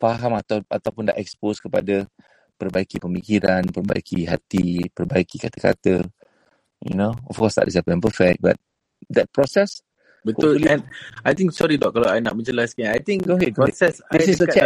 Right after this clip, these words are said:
Speaker 2: dalam, ya,
Speaker 1: Yeah.
Speaker 2: proses I dalam Titan ni, Dok, adalah sebab kenapa I keluar benda-benda tu. You get what I mean? Sebab macam, you know, proses kita bersyukur. You know, bila I betul-betul, you know, sometimes bila kita hidup biasa-biasa atau kat luar ni, Dok, tak ada pun masa kita nak sit down betul-betul nak bersyukur.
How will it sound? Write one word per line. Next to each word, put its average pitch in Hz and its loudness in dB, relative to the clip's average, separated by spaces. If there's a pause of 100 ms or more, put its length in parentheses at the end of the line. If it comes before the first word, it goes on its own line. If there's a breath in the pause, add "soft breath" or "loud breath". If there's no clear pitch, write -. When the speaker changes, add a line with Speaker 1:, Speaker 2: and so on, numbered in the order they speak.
Speaker 2:
dalam, 147 -6 (280)
ya, - -12
Speaker 1:
Yeah. 120 2 (300)
Speaker 2:
proses 139 -6
I 151 -8
dalam 151 -6
Titan 151 -6
ni, 131 -10
Dok, 113 -2
adalah 131 -6
sebab 131 -4
kenapa 131 -4
I 117 -2 (460)
keluar 151 0
benda-benda 120 -8
tu. 104 -12
You 113 -6
get 131 -2
what 143 -8
I - -6
mean? 160 -6
Sebab 107 0 (180)
macam, 101 -8
you 107 -10
know, 120 -6
proses 110 -2
kita 110 -12
bersyukur. 101 -2 (640 loud breath)
You - -2
know, 131 -2
bila 113 2
I 95 2
betul-betul, 101 -4 (160)
you 147 -2
know, 175 4
sometimes 170 2
bila 170 0
kita 170 -2
hidup 170 0
biasa-biasa 147 0
atau - -6
kat 123 -2
luar 135 2
ni, 101 -8
Dok, - -8
tak 117 -8
ada - -2
pun 135 -6
masa 131 -4
kita 127 -10
nak 120 -6
sit 120 -8
down 127 0
betul-betul 123 -4
nak - -12
bersyukur. 117 -4